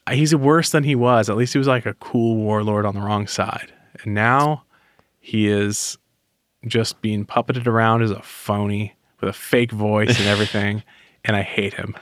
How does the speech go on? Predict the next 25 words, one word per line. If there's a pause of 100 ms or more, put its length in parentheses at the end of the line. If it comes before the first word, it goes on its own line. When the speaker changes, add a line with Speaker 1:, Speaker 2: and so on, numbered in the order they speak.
(1000)
Speaker 1:
And
he
is
the
worst
character
of
this
cha-,
of
these
sets
of
chapters. (340)
So
there. (180)
<laughs>
Speaker 2:
I,
I,
for
all
the
things
you
hate,